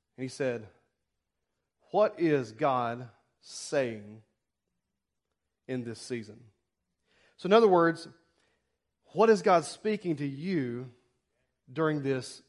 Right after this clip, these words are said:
season? What is it that God is trying to say? And you know, we've talked about these things numerous times. It reminded me again of the book of Exodus. I've went back and read, and if you haven't read Exodus in a while, I want to challenge you. Maybe you're in a Bible study reading plan, or maybe you're reading the Bible through.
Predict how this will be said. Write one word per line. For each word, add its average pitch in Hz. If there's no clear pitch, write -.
season? 147
What 220
is 240
it 233
that 190
God 185
is 160
trying 185
to 147
say? 131
And 190
you 233
know, 233
we've 220
talked 240
about 190
these 175
things 175
numerous 175
times. 190
It 170
reminded 175
me 175
again 160
of 156
the 143
book 143
of 117
Exodus. 143
I've 170
went 156
back 151
and 135
read, 160
and 139
if -
you 247
haven't 180
read 160
Exodus 156
in 131
a 123
while, 147
I 143
want 196
to -
challenge 156
you. 123
Maybe 180
you're 190
in 175
a 156
Bible 151
study 151
reading 147
plan, 151
or 139
maybe 143
you're 135
reading 139
the 135
Bible 131
through. 139